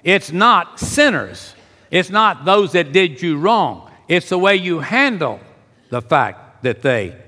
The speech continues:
did you wrong. David went through trials.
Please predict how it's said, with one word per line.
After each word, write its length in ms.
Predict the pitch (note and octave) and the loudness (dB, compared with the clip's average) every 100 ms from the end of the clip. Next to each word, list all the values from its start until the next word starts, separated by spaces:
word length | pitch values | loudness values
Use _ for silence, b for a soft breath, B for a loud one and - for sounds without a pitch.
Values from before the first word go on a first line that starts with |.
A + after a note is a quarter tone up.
| - | -6
did 300 | G#2+ B2 F#2+ | -2 -2 -4
you 220 | G#2+ F2 - _ - | -10 -10 -14 _ -8
wrong. 420 | G#2+ G2 D#2+ D2 - - _ _ _ _ _ _ _ b b b b b b _ _ _ _ _ _ _ _ _ _ _ _ _ _ _ _ b b b b b b _ _ | -6 -6 -8 -18 -20 -20 _ _ _ _ _ _ _ b b b b b b _ _ _ _ _ _ _ _ _ _ _ _ _ _ _ _ b b b b b b _ _
David 300 | C3+ D3 C#3+ | 0 0 -2
went 200 | D3 - | -4 -2
through 140 | D3+ | -4
trials. 640 | - D3+ D3+ D#3 D#3+ D3 | -2 -2 0 -2 -6 -10